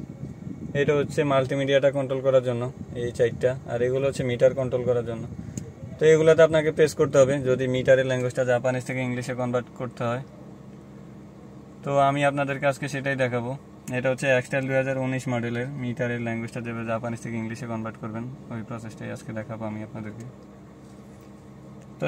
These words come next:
দেখেন, এখানে প্রেস করতে হবে, লেফট অথবা রাইট বাটনে আপনাকে প্রেস করতে হবে। লেফট বাটনে প্রেস করার পরে এভাবে যখন একটার পর একটা চেঞ্জ হবে, একেবারে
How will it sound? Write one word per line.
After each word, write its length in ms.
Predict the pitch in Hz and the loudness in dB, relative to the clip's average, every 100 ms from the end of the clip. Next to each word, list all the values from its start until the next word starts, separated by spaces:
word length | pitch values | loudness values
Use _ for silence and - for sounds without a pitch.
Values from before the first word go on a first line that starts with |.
| 151 | 2
দেখেন, 200 | 147 147 | 4 2
এখানে 180 | 143 151 147 | 2 2 2
প্রেস 160 | 151 - | 0 0
করতে 160 | 143 139 | 0 6
হবে, 120 | 127 139 131 - 123 | 6 4 -6 -8 2
লেফট 260 | 127 131 139 131 | 4 4 4 4
অথবা 300 | 127 127 127 127 123 | 6 6 6 6 8
রাইট 200 | 123 123 120 | 6 6 4
বাটনে 260 | 127 127 127 | 2 2 0
আপনাকে 240 | 127 123 127 | -2 -2 -2
প্রেস 160 | 131 120 127 | -2 -2 -4
করতে 180 | 113 120 | -2 -2
হবে। 140 | 113 131 - - - - - - - - - - - - - - - - - - - - - - - - - 135 | -4 -8 -10 -18 -20 -20 -20 -20 -20 -20 -20 -20 -20 -20 -20 -20 -20 -20 -20 -20 -20 -20 -20 -20 -20 -20 -14 -6
লেফট 280 | 131 139 135 139 | -2 -2 -4 0
বাটনে 420 | 139 135 143 143 143 143 139 - - - - | 2 2 -2 0 0 0 -2 -10 -20 -20 -18
প্রেস 220 | - 160 - 147 | -4 -4 -4 0
করার 240 | 139 131 135 | 2 0 -2
পরে 300 | 139 127 120 131 - - - - - - - - - - 143 | -2 -2 -2 -6 -14 -20 -20 -20 -20 -20 -20 -20 -20 -10 -4
এভাবে 280 | 139 143 143 139 | 4 4 4 0
যখন 220 | 139 139 139 | 0 0 -2
একটার 200 | 135 139 | -2 -2
পর 80 | 151 139 | -2 -2
একটা 140 | 131 135 | -2 -4
চেঞ্জ 180 | 143 139 135 | -2 -2 0
হবে, 200 | 131 127 135 139 | 0 0 -2 -4
একেবারে 400 | 127 143 135 131 | -6 -4 0 2